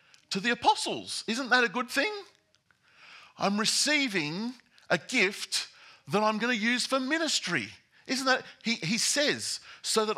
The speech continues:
I can impart the Holy Spirit to other people." It looks like he's doing the right thing. And yet, Peter, as Jim points out,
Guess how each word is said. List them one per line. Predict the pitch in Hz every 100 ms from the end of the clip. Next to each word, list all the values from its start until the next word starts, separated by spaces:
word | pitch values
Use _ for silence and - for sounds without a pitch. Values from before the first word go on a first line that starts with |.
| -
I | 208 254
can | - 180 170
impart | 180 170 185 196
the | 175
Holy | 190 190
Spirit | - 196 -
to |
other | - 196
people." | 220 226 85 - _ _ _ _ _ _ _ _ _ _ _ _ - _ _ _ -
It | 226
looks | 208 269 277 -
like | 214 180
he's | 180 139
doing | 170 170
the | 156
right | 160 160 -
thing. | 202 190 104 - - - -
And | - 175
yet, | 180 196 - - _ _ _ _ _ _
Peter, | - 277 180 123 226 - _ _ _ _ _ _
as | -
Jim | 123 151 135
points | 143 131 170
out, | 135 117